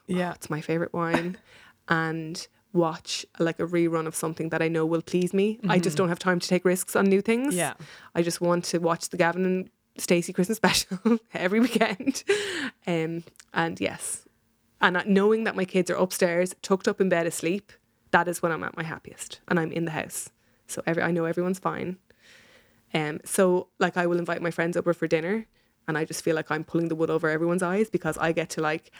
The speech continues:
Speaker 2: have my friends and have dinner and drinks, but my kids are also in the house and I know they're okay.
Speaker 1: Yeah.
Speaker 2: Because that's just when I'm at my happiest, I think.
Speaker 1: It's a socializing, relaxing, but it's also in the comfort of your own home.
Speaker 2: Yes.
Speaker 1: Yeah.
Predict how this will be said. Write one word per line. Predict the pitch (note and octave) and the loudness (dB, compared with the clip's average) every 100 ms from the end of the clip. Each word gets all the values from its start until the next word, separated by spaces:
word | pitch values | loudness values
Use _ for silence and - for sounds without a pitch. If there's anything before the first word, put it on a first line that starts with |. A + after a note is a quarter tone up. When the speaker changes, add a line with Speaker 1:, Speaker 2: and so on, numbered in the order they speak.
| - | -2
Speaker 2:
have | E3 | 0
my | F#3 | 2
friends | F3+ A#3+ A#3 A#3 A#3 A#3+ - | 2 2 2 0 0 -2 -4
and | D#3+ | -8
have | E3 | 0
dinner | A3+ A3+ A3 A3 | 2 4 2 0
and | D#3+ F3 | -2 -4
drinks, | F#3 G3 G3 F#3+ - | 0 2 2 -2 0
but | F3 | 0
my | - E3+ | 0 -2
kids | F3 F3 | 0 0
are | - | -2
also | D#3+ - - | -2 -2 -4
in | - D3+ | -2 -6
the | |
house | D3 - - | -6 -8 -6
and | - - - | -8 -6 -4
I | |
know | D#3 C#3+ | -2 -2
they're | F2+ | -4
okay. | - C#3+ - _ _ _ | -6 -8 -10 _ _ _
Speaker 1:
Yeah. | F#3 D#3+ D#3 - - - _ _ _ - | -2 -2 -2 -6 -16 -20 _ _ _ -4
Speaker 2:
Because | D#3 - D#3 B2+ - - _ _ _ - | -4 -2 -4 -4 -6 -6 _ _ _ -10
that's | D3+ - | -10 -6
just | F#3 - F#3 | -8 -6 -8
when | |
I'm | F3 E3+ | -6 -8
at | - | -6
my | |
happiest, | F#3 A#3 - A#3 A3 | -8 -8 -12 -14 -14
I | |
think. | A#3 A#3 - _ - | -14 -16 -18 _ -6
Speaker 1:
It's | G3+ | -4
a | G3 | 0
socializing, | A3 G#3+ G3+ G3 F#3 F3 F#3 F3 E3+ - | 2 2 0 0 0 0 -2 -2 -4 -2
relaxing, | F3 E3+ E3+ - F3 E3 D3+ E3 - | 0 0 -2 -4 -4 -2 -4 -6 -4
but | F3 | -2
it's | F3 | 2
also | F3+ F3 E3+ | 2 0 -2
in | |
the | E3 | -4
comfort | E3+ D#3 D#3+ | -4 -6 -10
of | D#3+ | -10
your | E3 | -6
own | E3 F3 | -6 -6
home. | D#3 E3 D#3+ D3+ | -4 -4 -6 -4
Speaker 2:
Yes. | A3 F#3 F#3+ - | -2 -2 -4 -2
Speaker 1:
Yeah. | G#3 G#3+ G#3+ | 2 4 2